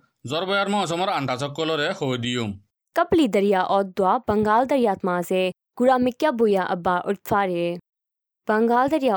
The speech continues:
Speaker 2: উত্তর ডাকত মাঝে তুরাং মুরাম নিউলা উইফারিয়ারে।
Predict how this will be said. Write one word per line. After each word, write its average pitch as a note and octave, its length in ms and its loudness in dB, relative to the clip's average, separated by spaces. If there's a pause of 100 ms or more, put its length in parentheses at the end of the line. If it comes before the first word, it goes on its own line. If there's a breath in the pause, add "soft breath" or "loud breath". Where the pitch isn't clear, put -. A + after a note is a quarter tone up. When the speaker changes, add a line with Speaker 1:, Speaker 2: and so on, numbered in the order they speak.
Speaker 2:
উত্তর G#3+ 240 0
ডাকত G#3+ 380 -2
মাঝে G#3 420 0 (380)
তুরাং E4 300 2
মুরাম G#3 340 2
নিউলা A3+ 440 4
উইফারিয়ারে। A#3 840 0